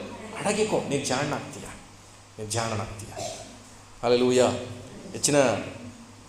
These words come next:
ಎಕ್ಸ್‌ಪ್ಲನೇಷನ್ ಮಾಡಿದ ಇನ್ನೂ ಅನೇಕ ವಿಷಯ ಯಾವುದನ್ನು ನಾನು ಹೇಳೋಕೆ ಬರ್ತಿದ್ದೀನಿ, ಅದನ್ನು ನಾವು ಹೇಳಲಿಕ್ಕೆ ನನಗೆ ಸಮಯ ಸಾರೋದಿಲ್ಲ.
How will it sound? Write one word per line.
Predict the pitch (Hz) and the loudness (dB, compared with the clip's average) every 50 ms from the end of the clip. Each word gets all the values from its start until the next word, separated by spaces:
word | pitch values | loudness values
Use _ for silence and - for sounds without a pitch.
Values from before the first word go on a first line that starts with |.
| - - - | -20 -8 -4
ಎಕ್ಸ್‌ಪ್ಲನೇಷನ್ | 107 - - 160 160 143 147 147 | -2 0 4 4 4 4 6 6
ಮಾಡಿದ | 151 151 151 147 | 6 6 6 6
ಇನ್ನೂ | 147 156 | 6 6
ಅನೇಕ | 156 147 151 151 151 | 6 6 6 6 4
ವಿಷಯ | 156 143 131 - 143 127 | 4 4 4 2 4 4
ಯಾವುದನ್ನು | 127 127 160 170 170 165 165 | 4 6 6 6 6 6 6
ನಾನು | 160 156 | 4 4
ಹೇಳೋಕೆ | 143 139 160 175 170 160 165 170 | 6 6 8 10 10 8 8 6
ಬರ್ತಿದ್ದೀನಿ, | 147 - - 170 160 165 156 | 4 4 4 4 4 6 6
ಅದನ್ನು | 143 147 151 | 6 6 6
ನಾವು | 143 139 | 6 8
ಹೇಳಲಿಕ್ಕೆ | 139 147 156 156 151 139 143 | 8 8 6 6 4 4 2
ನನಗೆ | 139 131 - | 2 4 4
ಸಮಯ | 135 131 143 143 | 4 4 4 4
ಸಾರೋದಿಲ್ಲ. | 131 - 127 120 120 123 117 - 101 | 4 4 4 4 4 4 2 0 -2